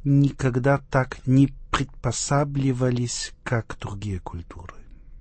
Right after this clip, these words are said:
Если вы, можно вам еще что-то иначе сказать? Посмотрите на Америку. Америка — это то, что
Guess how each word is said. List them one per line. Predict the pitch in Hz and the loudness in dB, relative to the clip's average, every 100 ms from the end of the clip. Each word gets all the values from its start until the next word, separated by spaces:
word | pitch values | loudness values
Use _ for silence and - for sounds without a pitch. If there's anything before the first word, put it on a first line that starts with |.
| - - | -20 -8
Если | - 147 - | 2 2 4
вы, | 156 151 | 4 2
можно | 165 156 160 165 | 0 0 2 4
вам | 165 | 4
еще | 160 - | 2 0
что-то | 139 143 - 143 | -4 -6 -4 -2
иначе | 143 139 127 | 0 -2 -2
сказать? | - 107 - - - - - - - | -8 -8 -10 -14 -18 -18 -18 -18 -14
Посмотрите | - - 151 190 190 180 | -12 -4 -2 -2 -2 2
на | 160 | 4
Америку. | 143 123 104 90 - 85 87 - - - - - - | 4 2 0 -4 -10 -12 -12 -16 -18 -18 -18 -18 -12
Америка — | - 117 156 175 180 156 | -2 2 4 2 0 0
это | 143 139 | 0 -2
то, | - 165 | -4 -4
что | - 147 | -2 -4